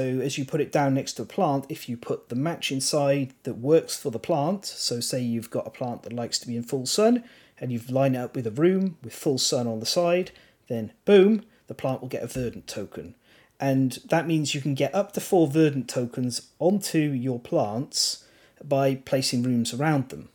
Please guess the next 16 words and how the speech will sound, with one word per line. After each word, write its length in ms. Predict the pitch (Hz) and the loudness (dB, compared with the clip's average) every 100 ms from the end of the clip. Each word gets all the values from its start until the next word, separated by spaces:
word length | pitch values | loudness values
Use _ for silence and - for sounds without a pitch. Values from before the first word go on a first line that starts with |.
| _ _ _ _ - - _ _ _ - | _ _ _ _ -20 -20 _ _ _ -8
The 80 | |
tricky 340 | 135 - 262 254 | 2 4 4 4
thing 240 | - 110 | 2 2
is, 360 | 139 240 262 - _ _ _ | 4 4 2 -4 _ _ _
you're 160 | 156 143 | -6 4
only 240 | 185 247 | 8 8
allowed 320 | 247 160 135 131 | 8 6 4 2
a 60 | |
maximum 720 | 131 180 - - 165 147 117 135 | 0 -2 -2 -2 0 0 0 -2
of 80 | |
three 360 | 135 - 175 196 | -8 -6 0 2
rows 580 | 165 123 120 127 - - | 4 4 4 0 -4 -4
and 160 | 131 123 | -6 0
five 300 | 147 123 - | 2 2 0
columns. 640 | 131 98 80 73 - - - _ _ _ _ _ | -4 -4 -8 -10 -8 -10 -14 _ _ _ _ _
And 280 | 135 123 120 | -4 -2 -2